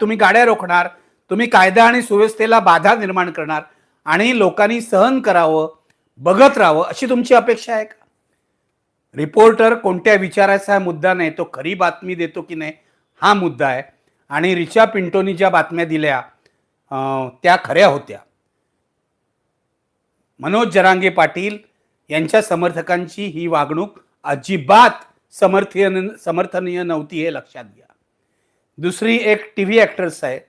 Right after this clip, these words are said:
सुमना चक्रवर्ती नावाची, तिच्या गाडीच्या बॉनेटवर दणादणा हात आपटले काही समर्थकांनी.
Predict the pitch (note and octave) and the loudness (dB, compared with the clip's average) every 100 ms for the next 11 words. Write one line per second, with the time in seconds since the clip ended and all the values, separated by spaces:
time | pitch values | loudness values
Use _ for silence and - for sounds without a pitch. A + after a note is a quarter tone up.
0 | _ - D#3 E3+ F3 E3 - D#3 D#3 D#3+ | _ -8 -2 0 -2 -4 -6 -4 -4 -6
1 | D3 C3 A#2+ - B2+ _ _ _ _ _ | -8 -8 -12 -16 -20 _ _ _ _ _
2 | _ - G#3+ C4+ B3+ A3 G3+ A3 A#3 A3+ | _ -10 0 2 4 4 4 4 -2 0
3 | A#3 G#3+ G3 D#3+ F3 B3 B3 E3 C3+ C3+ | 4 4 2 2 2 2 0 -2 -4 -6
4 | _ _ _ _ _ _ _ D#3 D#3+ G3+ | _ _ _ _ _ _ _ -2 2 2
5 | G3+ G#3 G3+ G3 - - D3 F#3+ F#3+ F#3+ | 2 2 2 0 -8 -2 -2 0 0 -2
6 | F3 F3+ F3+ E3 D#3+ E3 E3+ F3 E3 D#3+ | -6 -8 -4 -6 -4 -6 -6 -10 -16 -16